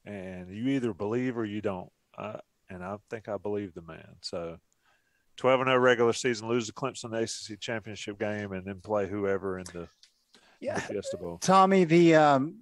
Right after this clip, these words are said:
Speaker 2: one thing I think is important to talk about here is this A C C championship game, provided North Carolina gets there,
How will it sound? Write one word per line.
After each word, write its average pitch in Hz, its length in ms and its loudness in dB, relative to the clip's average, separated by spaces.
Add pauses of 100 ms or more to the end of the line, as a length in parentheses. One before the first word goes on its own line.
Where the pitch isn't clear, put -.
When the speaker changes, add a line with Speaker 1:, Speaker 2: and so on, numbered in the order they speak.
(200)
Speaker 2:
one 180 280 2
thing 175 160 4
I 147 80 4
think 160 140 0
is 127 100 -8
important 151 400 0
to - 40 -4
talk 147 180 4
about 131 200 2
here 135 400 0
is 135 540 -4 (260)
this 185 560 4
A 196 140 8
C 175 140 2
C 165 140 0
championship 156 540 2
game, 123 260 0
provided 139 360 2
North 139 200 0
Carolina 135 240 2
gets 139 240 -6
there, 123 220 -2